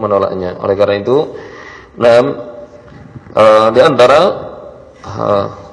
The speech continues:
para penyair, mereka membuat syair tentang, nah, hadis-hadis mutawatir dan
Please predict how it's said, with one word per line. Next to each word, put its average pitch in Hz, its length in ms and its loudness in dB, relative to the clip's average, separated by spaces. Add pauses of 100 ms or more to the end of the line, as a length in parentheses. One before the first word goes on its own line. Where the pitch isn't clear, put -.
(720)
para 139 480 4
penyair, 139 720 0
mereka 127 800 2
membuat 127 400 0
syair 131 560 -2
tentang, 117 640 -2 (640)
nah, 113 720 -2
hadis-hadis 127 480 -4
mutawatir 127 720 2
dan 123 100 0